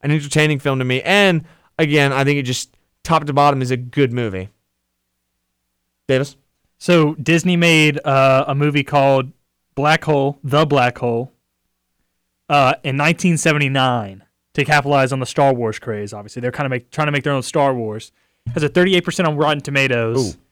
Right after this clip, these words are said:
Speaker 2: I'm just gonna read the plot synopsis real quick, if you, if you don't mind.
Speaker 1: Go ahead.
Speaker 2: In the future, a spaceship dubbed the U S S Palomino. So it's already, like, <laughs>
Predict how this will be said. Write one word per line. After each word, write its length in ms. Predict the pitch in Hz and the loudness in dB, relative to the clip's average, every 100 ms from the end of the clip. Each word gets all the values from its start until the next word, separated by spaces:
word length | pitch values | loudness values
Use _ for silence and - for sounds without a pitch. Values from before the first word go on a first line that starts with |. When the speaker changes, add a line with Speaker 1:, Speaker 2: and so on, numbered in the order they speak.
| - | -8
Speaker 2:
I'm 80 | 151 | -6
just 100 | 143 | -2
gonna 120 | 170 | -2
read 120 | 151 | 0
the 80 | 147 | -2
plot 240 | - 151 143 | 0 -2 0
synopsis 300 | 143 123 143 | -4 -4 -6
real 100 | 120 | -8
quick, 400 | 131 110 - _ _ | -6 -6 -8 _ _
if 60 | - | -8
you, 80 | 135 | -8
if 160 | 123 | -6
you 60 | 139 | -6
don't 100 | 120 | -6
mind. 320 | 117 104 101 - | -6 -10 -8 -2
Speaker 1:
Go 100 | 117 | 0
ahead. 220 | 110 98 _ _ - | 0 -4 _ _ -4
Speaker 2:
In 100 | 165 | -2
the 80 | 185 | 0
future, 480 | 180 180 202 208 - | 0 0 0 0 -2
a 80 | 147 | -6
spaceship 520 | - 180 180 190 160 | -2 0 2 0 2
dubbed 200 | 156 147 | 2 0
the 80 | 135 | -2
U 280 | 131 180 196 | 0 2 4
S 200 | 175 180 | 2 2
S 240 | 160 - | 0 -2
Palomino. 840 | - 170 160 139 147 135 110 104 _ _ _ _ _ _ - | -4 0 2 0 0 -2 -4 -8 _ _ _ _ _ _ -8
So 340 | - 151 143 | 0 2 2
it's 180 | 135 - - | 0 -4 0
already, 400 | 156 165 151 139 | 2 4 2 2
like, 440 | 135 127 113 - | 2 0 -2 -14
<laughs> 60 | _ | _